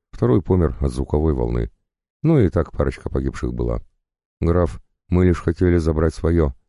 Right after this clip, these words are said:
Эти наглецы ограбили нас. Мне пришлось нанять на последние деньги отряд», подскочил ко мне дядя, бодрый, невысокий живчик со знакомой мордой. «Так это вы напали?» — удивился я. «Мы. Ну, сначала они нас ограбили.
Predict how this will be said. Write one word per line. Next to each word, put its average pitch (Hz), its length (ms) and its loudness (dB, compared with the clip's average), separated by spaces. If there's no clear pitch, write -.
Эти 92 220 -2
наглецы 87 420 0
ограбили 85 480 2
нас. 67 280 -2
Мне 90 200 2
пришлось 87 420 -2
нанять 85 300 0
на 82 80 -2
последние 82 520 0
деньги 80 300 0
отряд», 80 320 -2
подскочил - 480 -4
ко 65 100 -4
мне 65 160 0
дядя, 71 320 0
бодрый, 78 420 0
невысокий 67 520 -2
живчик - 460 -4
со 73 120 -6
знакомой 69 420 -2
мордой. 58 400 -4
«Так 80 200 -4
это 78 160 0
вы 73 160 0
напали?» — 67 460 -2
удивился 65 440 -4
я. 57 240 -4
«Мы. 73 280 2
Ну, 80 140 0
сначала 85 480 -2
они 76 120 2
нас 80 200 -2
ограбили. 64 480 -2